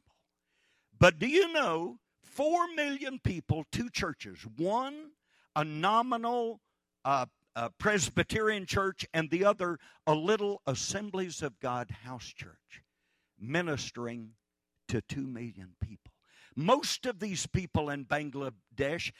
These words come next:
have never, ever heard the gospel.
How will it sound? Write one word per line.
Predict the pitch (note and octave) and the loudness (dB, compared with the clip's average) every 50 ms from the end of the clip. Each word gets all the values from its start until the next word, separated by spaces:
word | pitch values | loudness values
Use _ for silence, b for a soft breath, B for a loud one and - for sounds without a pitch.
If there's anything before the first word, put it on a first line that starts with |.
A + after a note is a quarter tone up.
| B B B B | B B B B
have | D3 E3 E3 - | 2 2 2 2
never, | E3 F#3 F3+ F3+ F#3+ G3+ A3+ C4 C4+ C#4 C#4 - - C4+ C4+ D4+ D#4+ C4+ _ _ _ _ _ _ - | -2 -2 0 0 2 4 4 6 6 4 2 0 -2 -4 -4 -4 -8 -12 _ _ _ _ _ _ 2
ever | A3+ B3 B3 - - - C3+ B2 C3 C#3+ D3 _ _ | 4 4 4 2 0 -4 -4 -4 -4 -6 -8 _ _
heard | - - G#3 G#3 F3 D#3+ D#3+ D3 C3 - | 0 2 2 4 4 2 2 0 0 -2
the | G3 | -2
gospel. | F#3 - - A3 A3 C4 - - - - _ - - | 0 2 0 0 0 -2 -4 -4 -6 -8 _ -20 -20